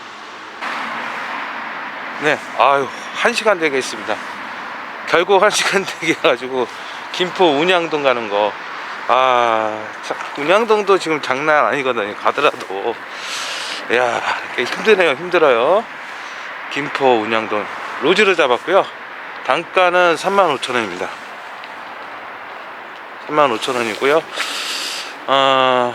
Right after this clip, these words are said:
뭐 그냥 잡아야죠. 계속 여기서 대기할 수는 없는 거니까. 아, 아까 전에 이쪽 구월동을 오지 않고 그냥 만수동에, 저기 어디죠? 저기 문학동.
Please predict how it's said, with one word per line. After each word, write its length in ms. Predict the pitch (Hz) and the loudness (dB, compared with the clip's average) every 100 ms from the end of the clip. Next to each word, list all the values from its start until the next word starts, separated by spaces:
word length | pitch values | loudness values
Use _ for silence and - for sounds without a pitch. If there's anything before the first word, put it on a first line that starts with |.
| 110 | -2
뭐 140 | 143 160 | 2 2
그냥 200 | - 180 | 2 2
잡아야죠. 600 | - - 202 196 180 175 - - | 2 4 4 6 4 4 2 -6
계속 200 | 156 165 | 0 4
여기서 200 | 147 147 | 4 2
대기할 320 | 139 143 151 | 0 2 2
수는 260 | 151 - 147 | 0 0 -2
없는 280 | 107 120 131 | -2 -2 0
거니까. 500 | 113 104 - 156 135 - - - - - - - - - - | 0 0 0 2 2 -2 -18 -16 -16 -16 -16 -16 -16 -16 -10
아, 400 | 113 120 120 113 | -6 -6 -6 -4
아까 180 | 113 180 | 2 4
전에 300 | 196 196 180 - - - - - - | 4 4 4 0 -12 -10 -10 -10 -12
이쪽 240 | - 185 170 | -2 0 2
구월동을 520 | - 165 185 202 185 | 4 4 6 6 6
오지 200 | 147 139 | 6 6
않고 360 | 170 110 156 151 | 4 4 2 2
그냥 180 | 143 123 | 2 4
만수동에, 1040 | 127 160 - 196 165 143 131 127 143 110 95 - - - - - - - - - 107 - | 4 2 2 2 4 2 0 0 -2 -2 -4 -10 -12 -12 -12 -10 -10 -10 -10 -8 -6 -2
저기 220 | 127 123 | -2 2
어디죠? 380 | 107 120 143 202 | 0 2 2 2
저기 340 | - 113 113 95 - - - - | 0 -2 -2 -4 -8 -14 -14 -6
문학동. 480 | 135 175 175 - 107 | 2 2 2 2 0